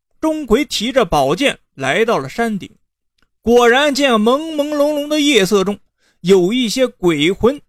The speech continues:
聚在崖边，大声的哀嚎，一个个是无精打采、愁容满面、双目失神，哭得实在是让人难受啊，好像谁家死了人一样。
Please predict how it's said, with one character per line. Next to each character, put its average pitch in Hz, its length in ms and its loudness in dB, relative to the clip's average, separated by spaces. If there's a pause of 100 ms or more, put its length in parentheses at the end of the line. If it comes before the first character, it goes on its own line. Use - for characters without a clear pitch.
(280)
聚 147 360 -8
在 143 300 -6
崖 143 360 -4
边， 208 240 -8 (300)
大 - 320 -8
声 185 240 -6
的 143 60 -8
哀 180 260 -10
嚎， 127 240 -20 (500)
一 262 260 2
个 254 240 4
个 175 220 2
是 156 100 -4
无 220 360 -4
精 302 280 -2
打 185 240 0
采、 - 300 -14 (180)
愁 220 360 -4
容 226 200 -6
满 175 160 -12
面、 185 240 -8 (400)
双 285 360 -2
目 277 340 -8
失 190 220 -8
神， - 240 -16 (600)
哭 302 280 0
得 151 120 2
实 214 400 -4
在 202 220 0
是 139 160 -10
让 160 260 -10
人 139 200 -14
难 143 240 -14
受 - 160 -12 (100)
啊， - 80 -20 (600)
好 240 320 4
像 269 280 -2
谁 262 300 -2
家 254 220 -2
死 - 260 -14
了 135 140 -4
人 143 180 -4
一 175 140 -6
样。 - 160 -16